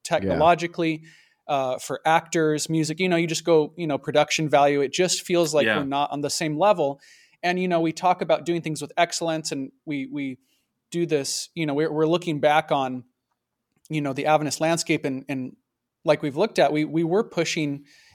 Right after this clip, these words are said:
Speaker 2: the edge in so many ways.
Speaker 3: Yeah.
Speaker 2: Um, and, and yeah, there are so many Adventist influencers now, but it, it, it still seems like there is that stigma to overcome.
Speaker 1: Hmm.
Speaker 2: Um,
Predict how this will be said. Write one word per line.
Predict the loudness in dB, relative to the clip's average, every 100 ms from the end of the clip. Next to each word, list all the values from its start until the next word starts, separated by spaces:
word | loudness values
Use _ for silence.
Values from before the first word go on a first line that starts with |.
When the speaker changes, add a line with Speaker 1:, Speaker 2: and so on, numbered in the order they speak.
| -2
Speaker 2:
the | 4
edge | 4 4
in | 2
so | 2 2
many | 2 0
ways. | 0 0 -2 -6 -12 _ _ _ _ -2
Speaker 3:
Yeah. | 0 0
Speaker 2:
Um, | -2 -14 _ _ _ -8
and, | -6 -4
and | -4 2
yeah, | 4 4
there | 2
are | 0 -2
so | -2 -6
many | -6 -8 -4
Adventist | -4 -4 -6 -8 -12 -10
influencers | -8 -6 -4 -4 -4 -4 -6
now, | -2 4 4
but | 4 2
it, | 0
it, | -4 -12 _ -6
it | -4
still | -2 2 4 4
seems | 2 0 2
like | 2 2
there | 2 2
is | 4
that | 2 2
stigma | -2 -6 -4 -2 -4 -6
to | -6
overcome. | -2 -2 -4 -6 -4 -4 -6 -14 _ _ _ -10
Speaker 1:
Hmm. | -4
Speaker 2:
Um, | 0 0 -2 -4 -10 -14